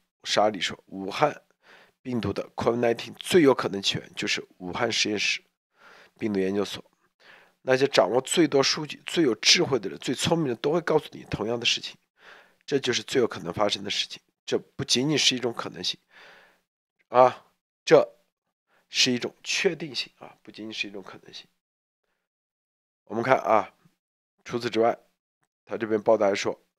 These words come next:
《天空新闻》纪录片概述了福奇博士如何推动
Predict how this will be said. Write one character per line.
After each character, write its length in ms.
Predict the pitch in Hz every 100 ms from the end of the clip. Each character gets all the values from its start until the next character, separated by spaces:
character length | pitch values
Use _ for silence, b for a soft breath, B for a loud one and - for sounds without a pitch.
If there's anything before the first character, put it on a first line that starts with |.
| _ b b b b -
《天 220 | 143 143
空 200 | 151 147
新 220 | - 139
闻》 200 | 117 - -
纪 200 | - 156
录 140 | 135
片 220 | 117 123 - _ _ _ _ _ _ _ _
概 240 | - 175 156
述 240 | - 156
了 140 | 131 - _ _ _ -
福 300 | - - 170
奇 180 | -
博 200 | 156 123
士 140 | 123 -
如 260 | 104 120 190
何 160 | -
推 200 | 135 131
动 160 | 120